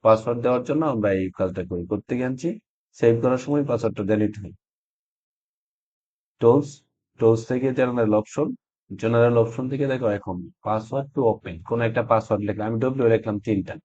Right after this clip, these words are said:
পাসওয়ার্ড আমি এটা ওকে দিলাম, দেওয়ার পরে আবার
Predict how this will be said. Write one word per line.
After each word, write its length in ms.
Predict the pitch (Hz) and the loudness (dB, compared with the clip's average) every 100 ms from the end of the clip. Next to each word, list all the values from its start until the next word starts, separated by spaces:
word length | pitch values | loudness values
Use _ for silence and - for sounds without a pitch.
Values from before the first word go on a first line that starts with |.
| _ _ _ _ _ _ _ | _ _ _ _ _ _ _
পাসওয়ার্ড 520 | 110 110 113 120 127 123 _ _ _ _ _ | 4 4 4 0 0 -4 _ _ _ _ _
আমি 280 | 107 110 | -4 0
এটা 480 | 117 117 110 110 104 - _ _ _ _ _ - | 2 4 2 2 -2 -8 _ _ _ _ _ -6
ওকে 220 | 117 123 | -4 0
দিলাম, 300 | 131 139 156 | 0 0 -2
দেওয়ার 260 | 135 123 117 | -2 0 2
পরে 160 | 117 | 4
আবার 280 | 113 113 117 | 4 6 4